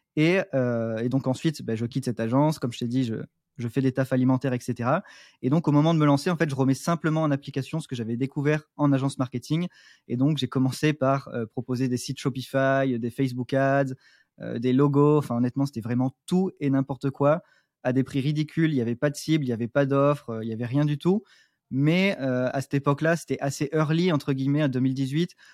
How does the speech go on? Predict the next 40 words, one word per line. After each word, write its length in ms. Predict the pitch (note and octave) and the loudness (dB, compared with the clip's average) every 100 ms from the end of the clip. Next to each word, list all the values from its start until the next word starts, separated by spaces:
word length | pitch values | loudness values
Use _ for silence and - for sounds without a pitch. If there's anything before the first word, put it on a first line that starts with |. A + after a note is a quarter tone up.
| _ _ | _ _
où, 320 | D#3 F3 F#3+ D#3+ | 0 4 4 2
euh, 100 | B2+ | 2
les 160 | B2+ | 2
entreprises 440 | C#3 C#3 B2+ D#3 C3+ | 2 0 -2 0 0
étaient 140 | A#2 | -2
encore 300 | A#2+ C3+ C3+ | -2 -2 0
novices 540 | B2+ C3+ C#3+ D3+ - _ A#2 | 2 0 -2 -6 -10 _ -8
vis-à-vis 320 | B2 B2+ C3+ | -4 -2 0
du 140 | B2+ | -2
digital 380 | B2 B2+ B2+ B2+ | -2 -2 0 2
marketing. 520 | B2+ A#2+ A#2 D#3+ E3+ - - _ _ | 0 0 -2 -2 -2 -4 -18 _ _
Et 120 | B2+ | -4
donc, 400 | B2+ D#3 F#3 - _ _ _ _ | 2 4 2 0 _ _ _ _
avec 260 | B2 D3+ | 0 2
un 80 | G3+ | 4
minimum 380 | D#3 E3 E3 E3+ | 4 4 4 2
de 100 | D3+ | 2
connaissances, 600 | D3+ C#3+ C#3+ D#3 E3+ - | 2 2 2 0 0 -2
on 80 | C3 | -6
pouvait 260 | - C3+ D3 | -4 0 2
déjà, 400 | C3+ C3 C#3+ C#3 | 4 6 6 6
euh, 100 | A#2+ | 2
proposer 440 | - A#2 B2 B2 | -4 -6 -2 -2
des 80 | A#2 | -2
services, 400 | B2 A#2 B2+ A#2 | -4 -4 -6 -6
euh, 120 | A2 | -6
aux 120 | - B2+ | -2 -4
entreprises 400 | B2+ A#2+ F#3 E3+ | -2 0 0 0
tout 180 | E3 C3+ | 0 2
en 80 | |
ayant 160 | B2 C3 | 4 4
des 100 | B2+ | 2
résultats 540 | A#2+ A#2 A2+ C#3+ D#3+ | 0 -4 2 4 6
et 100 | C3+ | 4
en 100 | A2+ | 0
ayant 140 | A#2 A#2+ | 0 0
de 60 | |
la 60 | A#2 | 0
satisfaction 480 | A#2+ A#2+ A#2+ A#2 A#2 | -4 -8 -10 -10 -10
client. 260 | - A2+ | -8 -10